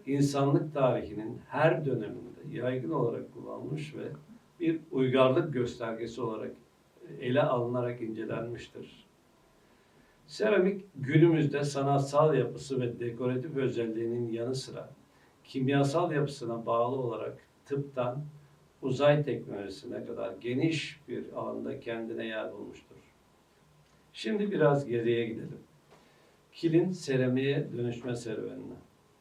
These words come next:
Çamuru taş benzeri yeni nesneye dönüştüren, yani kili seramiğe dönüştüren şeyin ateş olduğunu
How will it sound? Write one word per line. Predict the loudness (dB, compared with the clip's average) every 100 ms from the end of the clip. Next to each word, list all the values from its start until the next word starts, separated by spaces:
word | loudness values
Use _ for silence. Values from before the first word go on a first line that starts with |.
| _ -10
Çamuru | -6 -2 0 0
taş | -2 0 0 -2
benzeri | -2 -2 -4 -4 -6 -6
yeni | -4 0 2
nesneye | 0 -4 -10 -6 -6
dönüştüren, | -6 -8 -12 -12 -10 -4
yani | -2 0 -2 -6
kili | -10 -6 -6 -6 -12 _ _ _ _
seramiğe | -16 -10 -2 0 4 4 4 4
dönüştüren | 2 0 -8 -8 -6 -6 -8 -14
şeyin | -10 -4 -2 -2
ateş | -6 -2 0 2 -2 -6
olduğunu | -6 -6 -8 -10 -8 -6 -6